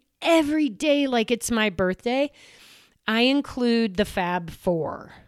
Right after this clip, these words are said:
I think it's four. I include treats. Okay,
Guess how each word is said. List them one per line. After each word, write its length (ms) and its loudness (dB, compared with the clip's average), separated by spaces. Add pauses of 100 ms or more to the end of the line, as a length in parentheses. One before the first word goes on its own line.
(160)
I 40 -14
think 240 2
it's 180 -6
four. 440 -10 (1000)
I 120 6
include 380 6
treats. 720 2 (380)
Okay, 480 -4